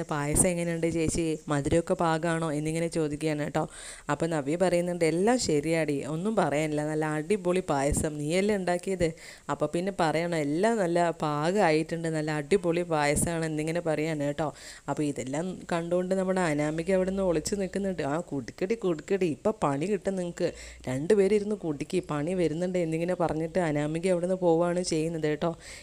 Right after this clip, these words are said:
എന്നിട്ട് അനാമിക അച്ഛൻ്റെ അടുത്തും അമ്മയുടെ അടുത്തും പോയിട്ട് ഇങ്ങനെ സംസാരിക്കുകയാണ്. അങ്ങനെ സംസാരത്തിൻ്റെ ഇടയ്ക്ക് നമ്മുടെ അനാമികയുടെ അച്ഛന്, ഏ, പറയുന്നുണ്ട്, വയറിന് എന്തോ ഒരു കുഴപ്പം. അപ്പോൾ അനാമിക പറയുന്നുണ്ട്, "ഒട്ടും അങ്ങനെ വയറ് വേദനിക്കാൻ വഴിയില്ലല്ലോ,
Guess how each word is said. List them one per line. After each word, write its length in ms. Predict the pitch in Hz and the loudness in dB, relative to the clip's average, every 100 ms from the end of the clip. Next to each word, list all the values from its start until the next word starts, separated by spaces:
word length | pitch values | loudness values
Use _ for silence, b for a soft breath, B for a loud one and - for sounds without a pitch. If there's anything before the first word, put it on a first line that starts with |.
| - | -4
എന്നിട്ട് 280 | 151 156 180 | -2 0 0
അനാമിക 500 | 151 147 151 165 196 | 2 0 0 0 0
അച്ഛൻ്റെ 340 | 175 - 175 175 | 0 0 0 0
അടുത്തും 260 | 175 196 | 0 0
അമ്മയുടെ 220 | 180 170 | 0 0
അടുത്തും 120 | 170 190 | -2 0
പോയിട്ട് 320 | 185 185 185 | 2 2 2
ഇങ്ങനെ 220 | 185 190 | 0 0
സംസാരിക്കുകയാണ്. 920 | 190 196 180 - 202 202 208 220 202 190 | 0 -2 -2 0 2 2 2 0 0 -2
അങ്ങനെ 260 | - 160 170 | -4 -4 -4
സംസാരത്തിൻ്റെ 840 | 185 156 139 - 160 160 190 190 202 | -2 -2 -2 0 0 0 -2 2 2
ഇടയ്ക്ക് 300 | 170 165 196 | 2 0 -2
നമ്മുടെ 380 | 180 170 175 233 B B B B | -2 0 0 0 B B B B
അനാമികയുടെ 720 | 147 165 160 165 180 190 190 185 | -2 0 0 0 2 2 4 4
അച്ഛന്, 400 | 160 - 196 214 190 - | 4 0 0 -2 -2 0
ഏ, 100 | 202 190 | 2 2
പറയുന്നുണ്ട്, 600 | 185 160 160 190 208 180 175 B B - | 2 2 2 0 0 -2 -2 B B -8
വയറിന് 420 | 185 151 185 220 | -4 -2 0 0
എന്തോ 220 | 196 190 208 | -2 0 2
ഒരു 160 | 220 | 2
കുഴപ്പം. 420 | 220 175 165 185 - - - 160 | 2 0 0 -2 -6 -10 -12 -6
അപ്പോൾ 180 | 151 | -4
അനാമിക 460 | 180 151 151 165 180 | -2 0 -2 0 0
പറയുന്നുണ്ട്, 520 | 226 208 220 220 214 202 - | 2 0 0 -4 -4 -8 -8
"ഒട്ടും 380 | 262 247 - 311 269 B B B | -4 -4 0 0 0 B B B
അങ്ങനെ 240 | 254 277 | 0 2
വയറ് 300 | 247 208 208 | 2 2 2
വേദനിക്കാൻ 400 | 233 233 220 226 202 | 2 0 0 -2 0
വഴിയില്ലല്ലോ, 640 | 165 180 190 175 170 | 0 0 -2 0 0